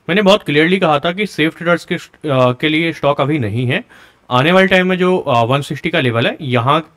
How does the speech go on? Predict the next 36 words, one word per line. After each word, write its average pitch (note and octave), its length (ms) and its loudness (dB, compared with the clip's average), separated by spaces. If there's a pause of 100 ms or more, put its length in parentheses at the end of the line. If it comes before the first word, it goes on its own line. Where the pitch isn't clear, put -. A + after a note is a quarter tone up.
(220)
इस E3 160 -6
लेवल D#3+ 180 0
पर D#3+ 120 -4
जब D#3+ 140 0
आता A2+ 220 0
है, F#3 180 0
इसके F3 240 -4
बाद D3+ 280 2
कभी C3+ 260 0
भी G3 100 0
आपको D3+ 260 0
एक D#3+ 100 -8
सेलिंग C3 340 -4
देखने C3 240 -4
के C#3 100 -8
लिए C3 80 -2
मिल B2+ 80 -2
सकता C3 260 -4
है - 400 -8 (160)
और G3+ 140 2
एक A3 160 0
मेजर D#3+ 340 0
करेक्शन E3+ 480 -2
आपको C#3+ 300 -2
देखने C3 280 -2
के D3 100 -8
लिए C#3+ 60 -2
मिल C3+ 100 -4
सकता C#3 220 -6
है, E3+ 60 -2
मतलब G3+ 220 -2
ठीक-ठाक D#3 320 -2
करेक्शन C3+ 300 -2
हो B2 140 0
सकता A#2+ 260 -6
है। A3 100 -2